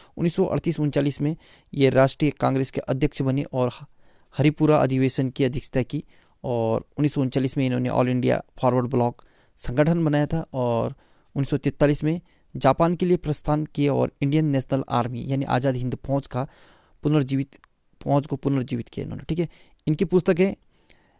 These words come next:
The Indian Struggle, An Indian Pilgrim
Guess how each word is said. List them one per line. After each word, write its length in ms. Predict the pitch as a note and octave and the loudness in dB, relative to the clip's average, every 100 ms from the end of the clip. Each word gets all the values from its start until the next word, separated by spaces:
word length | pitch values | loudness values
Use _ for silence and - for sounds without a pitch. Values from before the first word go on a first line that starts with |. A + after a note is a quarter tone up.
| _ | _
The 240 | B2+ C#3 G2+ | 2 4 6
Indian 420 | D3+ E3+ D#3+ - | 6 6 4 2
Struggle, 320 | D#3+ D#3 F3+ E3+ - _ _ _ - | 0 2 0 -4 -16 _ _ _ 2
An 220 | C#3+ D3 | 4 6
Indian 360 | D3+ D3+ D#3 E3+ - _ | 4 4 2 -4 -14 _
Pilgrim 400 | C#3+ C#3 C#3+ F3 | 0 4 2 2